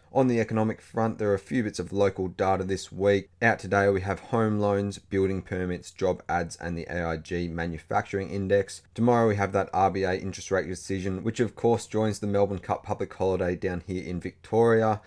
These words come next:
Wednesday sees retail sales, as well as the market services P M I and the A I Group construction index. Thursday, we have the balance of trade, and rounding out the week, we have A I Group Services Index and the R B A Statement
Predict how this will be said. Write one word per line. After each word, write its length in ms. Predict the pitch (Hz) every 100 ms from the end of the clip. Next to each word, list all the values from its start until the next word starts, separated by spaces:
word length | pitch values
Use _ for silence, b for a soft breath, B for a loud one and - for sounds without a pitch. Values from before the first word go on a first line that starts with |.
| B
Wednesday 420 | 123 135 117 107
sees 320 | 98 101 98 95
retail 440 | 98 - 98 95
sales, 500 | - 95 90 90 87
as 180 | - 76
well 180 | 92 90
as 100 | 85
the 60 |
market 440 | 82 92 87 - -
services 480 | - 85 80 82
P 160 | - -
M 220 | 85 85
I 260 | 82 82 78
and 180 | - 82
the 100 | 80 -
A 180 | 95 90
I 120 | 78
Group 320 | - 80 78
construction 560 | 71 - - 98 - 95
index. 480 | 92 90 87 - - -
Thursday, 420 | 120 117 110 98
we 120 | 95
have 180 | 90 92
the 40 | 87
balance 380 | 92 92 85
of 140 | - -
trade, 560 | - 123 120 113 113 -
and 220 | 92 90
rounding 340 | 92 92 95
out 240 | 82 87 -
the 60 |
week, 340 | 80 85 92 -
we 80 | 85
have 200 | 85 -
A 160 | 95 98
I 140 | 85
Group 320 | - 85 82
Services 560 | - 82 85 80 80 -
Index 380 | 85 80 82 -
and 200 | - 85
the 100 | 85
R 200 | - 85
B 100 | 85
A 180 | 82 80
Statement 480 | - - 80 82